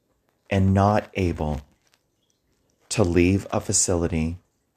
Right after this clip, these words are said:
walk on my own, go to the bathroom on my own, and at some points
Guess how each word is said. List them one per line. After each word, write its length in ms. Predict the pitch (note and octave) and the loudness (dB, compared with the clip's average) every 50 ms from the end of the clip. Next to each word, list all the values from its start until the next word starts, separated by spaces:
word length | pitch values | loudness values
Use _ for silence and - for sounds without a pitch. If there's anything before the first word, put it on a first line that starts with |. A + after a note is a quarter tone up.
| _ _ _ _ _ _ _ _ _ _ _ _ _ _ | _ _ _ _ _ _ _ _ _ _ _ _ _ _
walk 520 | - D#2+ D2 E2+ F#2 F#2+ G2 G#2+ A#2 - - | -14 -6 2 4 4 6 4 2 0 -2 -4
on 160 | A2 G#2+ G#2+ | -2 0 0
my 240 | G#2 G2 G2 F#2+ E2 | 0 0 0 0 0
own, 380 | D#2+ D#2 D2+ D2 D2 D#2 F2 F2 - _ _ _ _ _ _ _ _ _ - | 0 -2 -2 -2 -4 -6 -8 -10 -14 _ _ _ _ _ _ _ _ _ -6
go 160 | - A2+ A#2 | 0 2 2
to 80 | A#2 A#2 | 4 4
the 160 | A2+ G#2+ G#2 - - | 2 0 -2 -2 -6
bathroom 720 | - G#2 G2+ G#2 A2 A#2 A#2 - - G#2 F#2+ F2+ E2+ D#2+ D2+ - | -2 0 0 2 0 0 -2 -6 -6 -4 -2 -2 -2 -4 -6 -8
on 200 | F2+ F2+ D#2+ E2 | -8 -6 -6 -4
my 260 | D#2+ D#2 D#2+ D#2 D#2 | -4 -4 -4 -4 -4
own, 340 | D#2 D2+ D2+ D2+ D2+ D2 - - _ _ _ _ _ _ _ _ _ _ _ _ _ _ _ _ _ _ _ _ _ _ _ - | -4 -4 -4 -6 -6 -8 -10 -14 _ _ _ _ _ _ _ _ _ _ _ _ _ _ _ _ _ _ _ _ _ _ _ -4
and 200 | - A2 G#2+ G#2 | 0 0 2 2
at 160 | G#2+ - - | 2 0 0
some 260 | - - A#2+ A2 A2 G#2 | -2 0 0 2 0 0
points 500 | - - G#2 G2 F#2 F2 - - - | -2 -2 -2 -2 -2 -2 -4 -6 -10